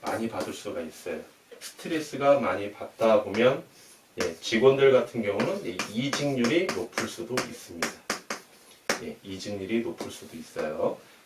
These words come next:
그래서 직원 관리를 잘 하시고요. 직원 관리를 잘 하시고, 먹자 유흥 상권에서는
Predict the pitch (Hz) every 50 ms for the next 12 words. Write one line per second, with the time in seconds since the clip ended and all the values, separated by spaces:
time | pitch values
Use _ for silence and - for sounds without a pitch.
0 | _ _ - - 85 - - 98 95 - - 110 110 120 123 120 - 104 98 95
1 | 98 113 117 143 147 143 - - - - - 110 113 117 - 160 147 127 117 101
2 | - - - - - - - - 98 95 95 95 95 95 90 90 90 87 - -
3 | - - - - - - - 127 - - 87 87 - - - - - - - -
4 | - - - - - - - - - 95 92 - - - - 147 143 147 147 143
5 | - 98 107 113 113 143 147 147 143 127 - 123 117 110 - - 104 101 95 -
6 | - - - - - - -